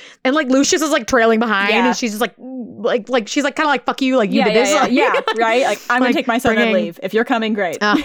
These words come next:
Speaker 2: <laughs>
Speaker 1: yeah, yeah, the saving him. But in the, in the books, like, I love that thought of you see them
Speaker 2: Mm-hmm.
Speaker 1: running through a battle.
Speaker 2: Yeah.
Speaker 1: Like, Voldemort and Bellatrix are still going for it.
Speaker 2: Yeah.
Speaker 1: And they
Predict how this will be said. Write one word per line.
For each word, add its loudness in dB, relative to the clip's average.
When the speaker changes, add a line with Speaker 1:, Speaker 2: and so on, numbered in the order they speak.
Speaker 2:
<laughs> -2
Speaker 1:
yeah, 2
yeah, -4
the 0
saving 0
him. 0
But 0
in -2
the, -6
in -2
the -4
books, -4
like, -4
I -2
love -2
that -6
thought -6
of -8
you -8
see -8
them -4
Speaker 2:
Mm-hmm. -6
Speaker 1:
running -2
through -2
a 0
battle. 2
Speaker 2:
Yeah. 2
Speaker 1:
Like, 0
Voldemort 2
and -2
Bellatrix -2
are -4
still -4
going 0
for -2
it. -4
Speaker 2:
Yeah. -2
Speaker 1:
And -4
they 2